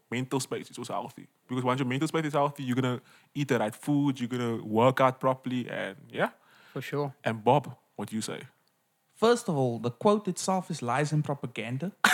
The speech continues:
Speaker 3: All right? <laughs> Let's just get this out the way.
Speaker 1: Starting out
Speaker 3: Because
Speaker 1: hot.
Speaker 3: because a lifestyle, um, if you treat it young, guess what? You're still gonna have to do it when you're old. So it's a commitment. That's what I say for healthy living. It's a commitment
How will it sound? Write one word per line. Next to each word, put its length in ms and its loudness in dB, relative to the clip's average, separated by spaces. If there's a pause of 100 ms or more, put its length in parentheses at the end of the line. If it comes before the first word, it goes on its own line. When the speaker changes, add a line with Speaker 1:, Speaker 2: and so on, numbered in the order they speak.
(180)
Speaker 3:
All 100 6
right? 260 6
<laughs> 920 6
Let's 160 8
just 180 6
get 200 6
this 200 4
out 240 6
the 100 4
way. 280 4
Speaker 1:
Starting 340 10
out 120 12
Speaker 3:
Because 120 10
Speaker 1:
hot. 560 6
Speaker 3:
because 360 6
a 100 10
lifestyle, 1000 6 (300)
um, 400 2
if 160 -2
you 80 0
treat 320 2
it 100 0
young, 540 4
guess 240 2
what? 240 0
You're 80 0
still 240 4
gonna 140 4
have 80 -6
to 80 2
do 280 2
it 80 -8
when 140 -2
you're 140 2
old. 320 -4 (280)
So 220 -6
it's 220 -2
a 60 0
commitment. 680 0
That's 220 -2
what 100 0
I 160 0
say 260 -2
for 420 -4
healthy 300 0
living. 320 0
It's 140 -10
a 40 -10
commitment 580 -2